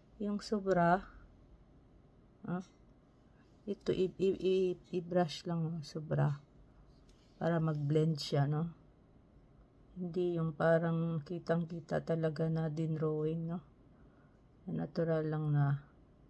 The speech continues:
na kilay. Ayan.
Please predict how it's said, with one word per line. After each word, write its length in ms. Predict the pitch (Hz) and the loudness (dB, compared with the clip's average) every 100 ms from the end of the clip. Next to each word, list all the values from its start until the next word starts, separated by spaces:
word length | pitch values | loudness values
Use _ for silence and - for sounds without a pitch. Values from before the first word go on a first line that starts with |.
| - - - - - - - - - - - | -20 -20 -20 -20 -20 -20 -20 -20 -20 -20 -12
na 160 | - 147 | -8 -8
kilay. 480 | - 165 147 147 147 143 - - - - - - - - - - - - - - | -6 -6 0 2 2 0 -10 -20 -20 -20 -20 -20 -20 -20 -20 -20 -20 -20 -18 -4
Ayan. 320 | 143 143 | 2 2